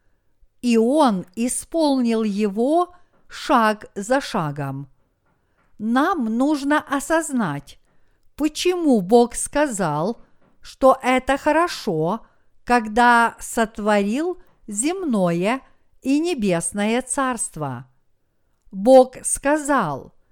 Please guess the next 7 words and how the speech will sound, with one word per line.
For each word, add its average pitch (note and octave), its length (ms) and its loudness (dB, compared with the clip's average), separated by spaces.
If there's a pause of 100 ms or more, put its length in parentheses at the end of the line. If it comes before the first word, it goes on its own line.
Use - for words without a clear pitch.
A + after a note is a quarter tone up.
(220)
что - 300 -2
когда A#3+ 440 2
Его D4 380 0
Сын G3 580 -4
сотворил A#3 800 -2
свет C4 680 -6 (280)
в - 180 -20